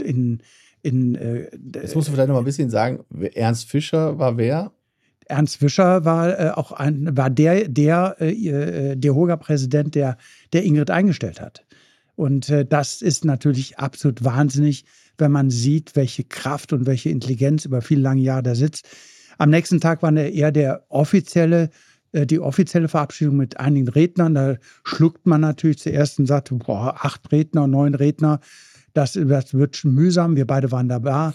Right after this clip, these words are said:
Speaker 2: <laughs>
Speaker 1: dabei, Marco.
Speaker 2: Ja, genau.
Speaker 1: Ich glaube, es war unterhaltsam und extrem persönlich. Also
Speaker 2: Ja.
Speaker 1: von Guido Zöllig, der also sichtlich emotional wurde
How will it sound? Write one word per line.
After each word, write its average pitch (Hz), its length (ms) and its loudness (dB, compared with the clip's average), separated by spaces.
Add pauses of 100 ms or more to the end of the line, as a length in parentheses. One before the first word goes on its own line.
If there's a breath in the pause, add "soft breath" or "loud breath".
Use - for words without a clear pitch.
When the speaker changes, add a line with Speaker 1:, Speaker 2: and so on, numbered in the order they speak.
Speaker 2:
<laughs> 202 100 2
Speaker 1:
dabei, 139 320 2
Marco. 156 440 0
Speaker 2:
Ja, 98 60 -10 (100)
genau. - 160 -6
Speaker 1:
Ich 147 80 2
glaube, 170 280 2
es 139 100 -2
war 165 260 0 (320 soft breath)
unterhaltsam 165 760 2
und 151 340 0
extrem 165 580 0
persönlich. 143 800 -2 (480 soft breath)
Also 139 360 -2
Speaker 2:
Ja. 170 120 -6
Speaker 1:
von 156 320 2 (280 soft breath)
Guido 160 240 4
Zöllig, 170 500 2
der 156 320 2
also 151 560 -2
sichtlich 147 520 -2
emotional 139 800 0
wurde 165 380 0